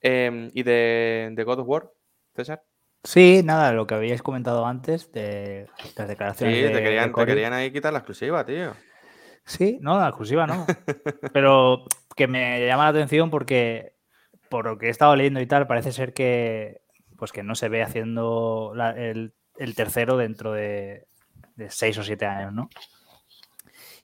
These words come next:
Speaker 2: Y ha-, han puesto de ejemplo, pues, que la saga God of War, la, la original, que en seis o siete años salieron todos, tal. Y que vamos, que básicamente que no quiere estar metido ahí. De hecho, el segundo no lo dirige él o algo así, he leído, o sea que
Speaker 1: Te iba a preguntar que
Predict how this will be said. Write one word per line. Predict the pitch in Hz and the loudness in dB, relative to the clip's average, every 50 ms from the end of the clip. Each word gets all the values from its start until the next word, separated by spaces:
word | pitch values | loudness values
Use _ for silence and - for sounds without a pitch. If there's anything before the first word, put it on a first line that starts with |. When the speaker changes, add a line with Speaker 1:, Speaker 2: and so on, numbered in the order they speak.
| _ | _
Speaker 2:
Y | - 120 117 | -4 0 2
ha-, | 107 104 | 2 2
han | 101 95 107 107 104 | 0 0 -2 -2 -2
puesto | 101 107 - - 117 | -2 -4 -2 0 0
de | 104 | 0
ejemplo, | - 113 113 113 127 131 120 | 2 0 2 4 2 2 2
pues, | 117 104 - | 0 -4 -4
que | - | -4
la | 101 95 | -4 0
saga | 95 110 104 107 110 | 2 2 4 4 4
God | 110 110 107 | 4 2 0
of | 104 101 - | 0 0 0
War, | 135 139 139 143 147 147 147 151 156 160 - - - | 2 4 4 6 6 6 4 4 2 -2 -8 -8 -4
la, | 123 110 107 | -4 -4 -4
la | 107 110 113 110 104 101 101 101 | -4 -4 -2 -2 0 0 -2 -2
original, | 98 98 - - 107 113 131 143 147 151 156 147 | -6 -8 -12 -10 -4 0 2 4 4 4 2 0
que | - 123 117 113 110 107 107 107 | -2 -4 -4 -4 -4 -6 -6 -8
en | 110 110 110 | -10 -10 -6
seis | - 120 113 113 110 - - - - - | -4 -4 -4 -4 -4 -8 -10 -10 -12 -14
o | - | -12
siete | 117 - 123 113 - 110 | -6 -6 -6 -4 -2 -2
años | 110 120 127 123 - | -2 -2 -4 -4 -6
salieron | 117 107 107 107 107 107 110 107 | -6 -6 -6 -6 -6 -8 -8 -4
todos, | - 135 147 151 151 135 131 | -2 0 0 0 -2 -2 -2
tal. | - 139 143 143 - _ - - - - - - - - - - - - - _ _ _ | -2 -4 -4 -4 -10 _ -20 -20 -20 -20 -20 -20 -20 -20 -20 -20 -20 -20 -20 _ _ _
Y | - 151 131 | -4 2 4
que | 143 143 | 6 8
vamos, | 143 139 123 110 - - | 8 8 6 4 0 -2
que | - 123 120 120 | -2 0 2 2
básicamente | 127 135 131 - 131 135 131 139 147 151 143 175 180 185 175 | 0 0 0 0 0 0 0 0 -2 2 4 4 4 4 2
que | 143 127 120 117 117 113 113 110 113 117 | 0 -4 -2 -2 -2 -2 -4 -4 -4 -4
no | 123 127 120 | -4 -4 -4
quiere | 123 127 120 | -2 -2 -4
estar | 117 - - 117 117 113 110 110 | -2 0 2 2 2 2 0 -2
metido | 117 110 - 117 113 113 | -6 -8 -6 -4 -2 0
ahí. | 113 131 165 165 | 2 0 2 2
De | 127 | 0
hecho, | 131 - - 180 151 | -2 0 2 0 0
el | 127 113 | 0 0
segundo | - 120 110 113 127 143 165 185 170 139 123 120 117 | -4 -4 -4 -4 -4 -4 -2 0 0 0 0 -2 -2
no | 117 120 120 | -4 -4 -4
lo | 117 113 | -4 -4
dirige | 113 110 110 - - 107 120 | -4 -8 -10 -10 -6 -4 -4
él | 147 156 120 110 110 110 107 | -2 -2 -4 -6 -8 -10 -6
o | 104 113 | -4 -2
algo | 120 117 110 - | -2 -2 -2 -4
así, | - - 131 120 | -4 -4 -4 -4
he | 104 | -2
leído, | 104 113 143 135 123 | -2 -2 -2 -4 -4
o | 104 | -8
sea | - 113 107 104 | -10 -10 -10 -10
que | - - 107 104 101 104 - | -12 -14 -14 -12 -14 -10 -8
Speaker 1:
Te | 143 | -6
iba | 143 | -4
a | 147 147 | -2 -2
preguntar | 156 160 151 143 131 131 139 143 139 | -2 -2 -2 -2 2 2 2 2 0
que | - 139 123 113 110 107 - _ | -2 -2 -4 -4 -6 -10 -18 _